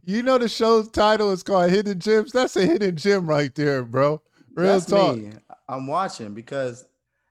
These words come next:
Speaker 2: you know, it's like, all right, cool. At some point in this person's career or college, whatever, like,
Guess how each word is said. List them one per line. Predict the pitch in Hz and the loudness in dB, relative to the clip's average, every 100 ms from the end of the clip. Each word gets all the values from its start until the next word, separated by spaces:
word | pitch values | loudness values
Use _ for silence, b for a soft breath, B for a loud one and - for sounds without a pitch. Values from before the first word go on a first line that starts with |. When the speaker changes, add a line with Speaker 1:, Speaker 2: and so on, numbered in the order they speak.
| _ _ _ | _ _ _
Speaker 2:
you | - 151 | -12 -8
know, | 131 120 | -6 -8
it's | 131 | -8
like, | 123 113 | -12 -8
all | |
right, | 123 117 | -6 -6
cool. | - 165 143 110 | -8 -12 -10 -10
At | 139 | -10
some | - 156 160 | -12 -12 -12
point | 151 165 151 120 | -10 -10 -10 -10
in | 127 | -12
this | 127 | -12
person's | 127 139 131 120 | -12 -12 -12 -18
career | 120 120 143 147 | -14 -10 -8 -8
or | 123 | -10
college, | 135 135 131 | -10 -10 -10
whatever, | 120 139 127 120 | -10 -12 -12 -12
like, | 107 107 | -12 -14